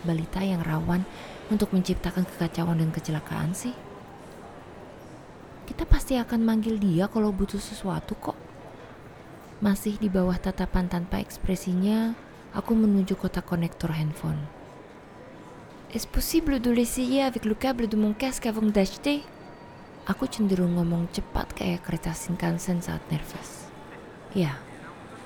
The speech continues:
tatapan tajam perempuan itu dan keheningan di antara kita membuatku nervous. Mungkin isi kepalanya adalah, "Cepat beli atau pergi supaya gue bisa balik main Candy Crush."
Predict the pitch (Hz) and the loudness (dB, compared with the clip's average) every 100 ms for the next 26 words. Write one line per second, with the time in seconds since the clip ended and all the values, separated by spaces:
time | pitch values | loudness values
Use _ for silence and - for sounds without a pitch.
0 | - 185 - - 180 170 175 180 208 220 | -4 -2 2 6 6 6 4 4 6 6
1 | 196 190 180 180 226 - 226 202 190 175 | 4 4 2 2 0 2 4 4 2 2
2 | 175 175 175 170 165 160 170 160 - 185 | 2 4 4 4 4 2 2 0 0 0
3 | 202 196 160 156 - 151 139 151 - 143 | 2 4 4 2 0 -2 -2 -2 -6 -10
4 | - - - - 160 - - - - - | -10 -12 -14 -14 -14 -14 -16 -16 -16 -16
5 | - - - - - - - - 196 185 | -14 -14 -14 -14 -14 -14 -16 -4 0 2
6 | 233 226 196 185 - 160 151 156 180 185 | 4 4 4 -2 -4 -2 0 2 4 4
7 | 156 156 156 151 - - - - - - | 2 2 0 -2 -10 -16 -16 -16 -16 -16
8 | - - - - 185 - 160 156 190 196 | -16 -16 -12 -6 -6 0 4 4 4 4
9 | 175 147 143 170 - 180 - 160 175 - | 6 8 6 4 2 -2 -2 0 0 6
10 | - 202 196 208 214 - - - 160 160 | 6 6 2 0 -2 -8 -4 2 4 4
11 | 139 139 139 143 143 143 156 208 - - | 2 2 4 6 6 6 4 2 -2 -16
12 | - - 190 196 147 143 170 185 165 165 | -16 -6 0 4 6 4 4 4 4 4
13 | 196 196 202 214 208 214 220 220 - - | 4 4 2 2 0 0 0 0 -2 -6